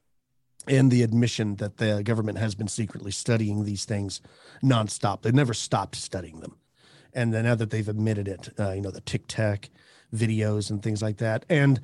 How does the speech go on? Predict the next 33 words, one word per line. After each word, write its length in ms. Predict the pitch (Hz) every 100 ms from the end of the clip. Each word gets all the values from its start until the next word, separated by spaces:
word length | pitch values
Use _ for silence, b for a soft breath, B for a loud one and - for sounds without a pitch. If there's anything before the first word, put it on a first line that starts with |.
| B B B B _
oddly, 540 | 127 131 123 131 135 -
how 160 | 123 127
the 120 | 120
videos 600 | 110 131 127 123 113 - -
of 200 | 127 113
these 200 | 117 -
craft 380 | - 123 113
flying 540 | - 135 120 120 120 135
are 260 | 127 120
just 340 | 117 107 - - _ _ _ _
flying, 600 | - 127 123 120 123 113
that 140 | 113
you 100 | 120
can 120 | 113
clearly 220 | 104 123 123
see 240 | 127 123
exactly 640 | 131 110 107 117 117 - 120
the 120 | 120
way 160 | 117 107
Bob 300 | 104 113 107
Lazar 360 | 104 110 113
described 480 | 110 107 - 117 117
them 120 | 117
flying 460 | 113 123 120 120 113 b b b b
thirty 280 | - 151 127
years 260 | 120 123 123
ago. 380 | 123 123 123 -
I 60 |
mean, 200 | 117 110 113
that's 220 | 110 107
why 60 | 113
I'm 60 | 110
like, 200 | 104